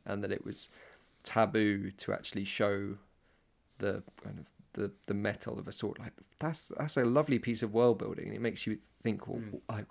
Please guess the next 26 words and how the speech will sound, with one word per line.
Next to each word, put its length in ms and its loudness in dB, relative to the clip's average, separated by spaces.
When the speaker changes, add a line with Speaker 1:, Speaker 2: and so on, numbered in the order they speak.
Speaker 1:
what 260 2
happened 560 0
however 320 4
many 180 0
years 300 2
ago 180 2
for 140 -8
that 180 0
to 80 -10
be 120 0
in 80 -2
place? 400 -2
And 260 2
so 120 0
when 160 4
you 80 4
do 220 6
see 200 2
a 60 0
sword 420 2
do 300 6
what 180 -2
a 20 -4
sword 320 4
can 320 2
do, 320 2